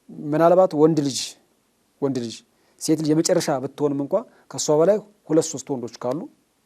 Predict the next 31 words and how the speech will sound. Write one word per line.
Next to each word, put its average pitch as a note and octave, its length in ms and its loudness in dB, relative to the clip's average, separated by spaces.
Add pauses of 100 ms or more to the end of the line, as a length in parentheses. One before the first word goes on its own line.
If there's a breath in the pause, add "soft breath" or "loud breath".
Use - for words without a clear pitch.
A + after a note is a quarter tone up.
ወይም C3 140 -6
አንድ C3 180 -2
ወንድ B2+ 200 0
ካለ C3 220 -6 (480 soft breath)
የመጀመሪያ F3 460 4 (960 soft breath)
አንድ E3+ 200 4
ወንድ E3+ 220 6
ተወልዶ E3+ 280 2 (760)
እስከታች F3+ 360 -8
ያሉት D3 220 -4
ሶስት - 260 -4
ቢሆንም D#3 260 2
እንኳ D#3+ 160 -2
የመጀመሪያው E3 420 4
ነው C#3 80 -2
ሊወርሰው C3 260 -4
የሚችለው። A2+ 260 -14 (1160)
ሴት D#3 180 -4
ልጅ C#3 120 -4
አትወርስም A#2 480 -8 (100)
እየተባለ A#2+ 440 -8 (360 soft breath)
ያ F#3 120 4
ምክንያቱ G3 300 -2
ምንድን D#3 200 -2
ነው D3+ 80 -4
ከተባለ D3+ 300 -4 (400 soft breath)
በእናንተ A#3+ 280 2
ምክንያት G3 240 -6
ከገነት D#3+ 300 2
ወጣን C3+ 280 -2
ነው። G#2 100 -18